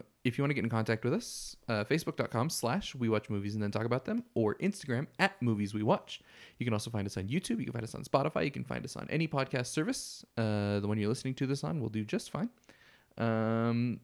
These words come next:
tell your mom about the show. She's gonna love it. Tell your friends, whatever. Um, we're trying to up our social media presence, but we need the help of our listeners to get there.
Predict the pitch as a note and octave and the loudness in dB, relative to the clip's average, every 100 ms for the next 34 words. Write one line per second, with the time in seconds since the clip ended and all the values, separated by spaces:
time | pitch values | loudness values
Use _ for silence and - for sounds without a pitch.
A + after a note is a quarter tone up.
0 | - D#3+ G3+ G3+ G#3+ - - - - - | 0 2 4 2 2 -2 -2 -2 -4 -10
1 | _ _ _ _ - D3 D3 B2 F2+ - | _ _ _ _ -12 -4 -2 0 -2 0
2 | D3+ C#3+ C#3 C3 B2+ - - - - B2 | 2 2 4 4 2 -2 -8 -8 2 4
3 | A#2+ A#2 A#2 A#2 A#2+ - _ - - G#2+ | 6 6 6 4 2 -6 _ -20 -6 0
4 | G#2+ G#2 G#2 G#2 G#2 G#2+ C3 B2+ A#2+ A2+ | 2 4 4 4 2 2 2 2 2 2
5 | A#2+ A#2 A#2+ A#2 A2 A2+ A2 A2+ A#2 A#2+ | 2 2 0 2 2 2 2 2 0 -2
6 | - - A#2 B2+ C3+ D3+ E3 E3+ D#3 D#3+ | -2 0 0 0 0 0 2 2 0 -2
7 | E3 E3 F#3+ - - E3+ E3+ - E3+ E3+ | 0 0 0 -2 -2 -2 -2 -2 -2 -2
8 | D#3 D3 C#3+ C#3+ C3+ A#2+ A2 - - | -4 -2 -4 -2 -2 0 -2 -2 -10